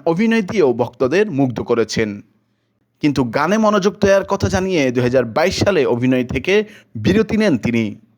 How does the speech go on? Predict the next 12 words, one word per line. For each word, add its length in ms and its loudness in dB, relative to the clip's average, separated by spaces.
সেই 260 0
বিরতির 500 -2
পালা 520 0
এবার 200 0
শেষ 340 -4
হয়েছে। 380 -2
আবার 360 0
অভিনয় 460 2
পর্দায় 540 0
দেখা 320 -2
যাবে 280 2
তাহসানকে। 720 -4